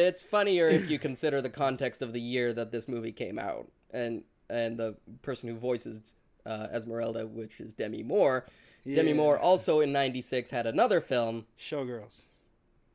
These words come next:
Speaker 1: No, not Showgirls. Striptease.
Speaker 2: Well, Striptease, damn it.
Speaker 1: Well, to be fair.
Speaker 2: Neither are very good. <laughs>
Speaker 1: Yeah.
Speaker 2: Yeah, that's,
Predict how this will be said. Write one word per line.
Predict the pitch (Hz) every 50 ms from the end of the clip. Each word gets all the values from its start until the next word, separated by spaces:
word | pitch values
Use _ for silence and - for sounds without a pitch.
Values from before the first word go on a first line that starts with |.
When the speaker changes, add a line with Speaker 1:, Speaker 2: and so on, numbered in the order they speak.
| _ _ -
Speaker 1:
No, | 120 123 127 117 - - -
not | - 107 101
Showgirls. | - - - - - - - -
Striptease. | - 147 131 - - 147
Speaker 2:
Well, | 156 - - - _ _ _ _
Striptease, | - - - 254 - - 208 165 123 -
damn | - - 196 190 165 127
it. | - _ _ _ _ _ _ _ _ _ _ _ _ _ _ _ _ _ _ _ _ _ _ _ _ _ _ _ _ _ _ _ _ _ _ _ _ _ _ _ _ _ _ _ _ _ _ _ _ _ _ _ _ _ _ _
Speaker 1:
Well, | - 117 117 117 107 - _ -
to | 131
be | 120 120 110
fair. | - 120 113 107 107 107 107 - _ _ _ _ _ _ _ _ _ _ _ _ _ _ _ _ _ _ _ _ _ _ _ _ - - -
Speaker 2:
Neither | 131 135 131 131 131 127 131 131 135
are | 131
very | 120 139 135 135 135 127
good. | 127 135 147 165 202 - -
<laughs> | - - - - - - - - - - - _ -
Speaker 1:
Yeah. | 120 123 127 120 110 107 104 - _ _ - - 156 - - -
Speaker 2:
Yeah, | 240 240 214 - 240 214 - - - - - - - - - -
that's, | - 190 180 180 165 - -